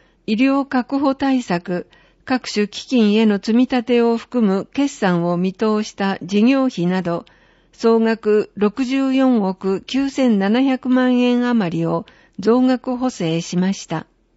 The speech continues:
令和四年度当初予算。本年度の主な新規事業や拡充した事業をお知らせします。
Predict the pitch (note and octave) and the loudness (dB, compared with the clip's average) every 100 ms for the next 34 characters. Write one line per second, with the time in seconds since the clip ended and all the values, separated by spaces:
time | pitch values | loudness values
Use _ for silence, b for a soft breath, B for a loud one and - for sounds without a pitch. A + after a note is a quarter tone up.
0 | _ _ _ _ _ _ _ _ _ _ | _ _ _ _ _ _ _ _ _ _
1 | _ _ _ _ _ _ - A#3+ D4 C#4+ | _ _ _ _ _ _ -8 -2 0 0
2 | G3 F3 F3+ G3+ A#3 G#3+ F3 F3 E3 _ | 0 0 0 0 0 0 -2 -4 -6 _
3 | B3 C#4+ - C#4 B3+ B3+ - E3+ E3 - | -4 -4 -4 -2 -2 -4 -4 -6 -6 -10
4 | _ _ _ _ _ _ _ _ - B3+ | _ _ _ _ _ _ _ _ 0 2
5 | B3+ B3+ B3+ G#3+ G3+ G3+ G3+ - - C4 | 4 4 4 2 2 0 0 -4 0 2
6 | A#3+ G#3+ A3 A#3+ C4+ C4+ C4+ B3+ C4 A#3 | 4 2 -2 0 0 0 -4 0 2 2
7 | F3+ F3+ F3+ F3+ - G3+ F#3+ A#3+ A#3 A#3+ | 0 -2 -4 -4 -6 -8 -6 -4 -2 -4
8 | A#3+ - A3+ A3 C4+ A#3 E3 E3 E3+ - | -4 -4 -4 0 2 2 2 -2 -4 -4
9 | F3 E3+ G#3+ G#3+ - G3 - F3+ F#3 - | -6 -4 -2 -2 -4 -8 -4 -6 -6 -10